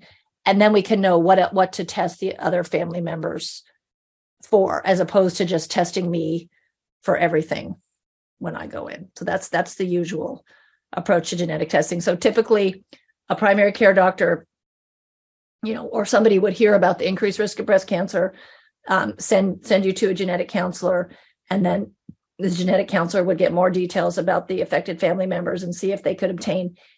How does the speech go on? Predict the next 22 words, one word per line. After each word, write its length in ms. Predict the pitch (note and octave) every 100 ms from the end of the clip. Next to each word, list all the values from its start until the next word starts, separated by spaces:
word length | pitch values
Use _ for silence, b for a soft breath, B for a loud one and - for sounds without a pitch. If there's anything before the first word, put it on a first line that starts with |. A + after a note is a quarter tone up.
| b -
any 240 | G#3 G3+
testing 380 | F#3+ F#3 F3+ F#3+
that 160 | F3+ -
any 160 | F3+
family 380 | F3 F#3 F3 F3
member 260 | E3+ D#3+ D#3
might 220 | D3+ D3+
have 80 | D#3+
had 300 | - - - _ _ _ _ _ _ _ _ _ _ _ _ _ _ -
to 100 | -
help 240 | F#3 D3+
guide 240 | - - -
our 100 | -
testing 400 | - D#3+ - -
for 120 | -
the, 260 | - - - _ _ _ _ _ _ _ -
for 80 |
the 100 | F3
rest 240 | E3+ E3+ -
of 60 |
us. 160 | D#3 F3
Because 380 | F3+ G3+ F3+